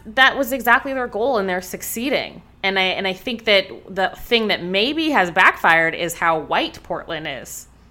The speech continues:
And that people seem to be really paying attention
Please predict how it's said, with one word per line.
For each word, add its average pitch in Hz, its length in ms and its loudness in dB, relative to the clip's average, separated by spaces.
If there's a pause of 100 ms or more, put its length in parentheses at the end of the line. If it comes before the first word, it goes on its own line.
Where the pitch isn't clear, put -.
(1160)
And 226 380 6 (360)
that 185 340 8
people 233 280 -2
seem 226 220 -4
to 214 60 0
be 214 140 -2
really 214 380 2
paying 240 340 2
attention 247 720 2